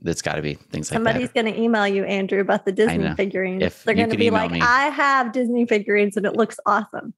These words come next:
Speaker 2: Not
Speaker 1: And I will
Speaker 2: me.
Speaker 1: say, if you leave those in
Speaker 2: <laughs>
Speaker 1: your home, people will stop and be like, "Hmm,
Speaker 2: <laughs>
Speaker 1: it's an interesting person that lives here." Um, or it's like, or yeah, vines everywhere, like in the kitchen. Like, yeah, I don't, I don't like that.
Speaker 2: Yeah, I think
Speaker 1: Um,
Speaker 2: this article is just,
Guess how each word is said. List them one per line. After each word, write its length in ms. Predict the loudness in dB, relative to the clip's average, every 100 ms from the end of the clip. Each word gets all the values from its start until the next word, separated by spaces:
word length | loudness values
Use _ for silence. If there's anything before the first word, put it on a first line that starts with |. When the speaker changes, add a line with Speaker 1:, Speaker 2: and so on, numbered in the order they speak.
| -4
Speaker 2:
Not 100 | 0
Speaker 1:
And 80 | 2
I 40 |
will 80 | 0
Speaker 2:
me. 60 | 2
Speaker 1:
say, 200 | 2 0
if 160 | 0
you 80 | 2
leave 160 | 2 4
those 200 | 2 2
in 80 | 0
Speaker 2:
<laughs> 20 |
Speaker 1:
your 100 | 0
home, 320 | 2 2 0
people 300 | 0 0 2
will 80 | 0
stop 380 | 0 -2 -2 -4
and 100 | -2
be 60 | 0
like, 260 | 0 0
"Hmm, 260 | 0 2 2
Speaker 2:
<laughs> 720 | 0 -6 -8 -12 _ _ _
Speaker 1:
it's 100 | 0
an 100 | 0
interesting 400 | 2 -2 -2 -2
person 300 | 0 -2 0
that 100 | 0
lives 220 | 0 -2 0
here." 200 | -2 -4 -16 -18 -20 _ -6
Um, 300 | -4 -6 -8 _ -6
or 40 |
it's 120 | -2
like, 160 | -2 -6 -4
or 220 | -2 -2 -4
yeah, 280 | -4 -4 -4 -12
vines 460 | -8 -4 -2 -4 -4
everywhere, 460 | -4 -4 -4 -4 -4
like 240 | -6 -8
in 60 | -8
the 80 | -8
kitchen. 380 | -8 -8 -10 -8
Like, 200 | -10 -12 -12
yeah, 120 | -12 -10
I 40 |
don't, 200 | -12 -14 -16
I 100 | -14
don't 160 | -12
like 160 | -14 -12
that. 200 | -14 -10
Speaker 2:
Yeah, 120 | -12 -8 -4
I 120 | -2
think 200 | 0 0
Speaker 1:
Um, 40 |
Speaker 2:
this 180 | 2 2
article 500 | 2 2 0 2 2
is 200 | 4 0
just, 500 | 2 4 4 0 -16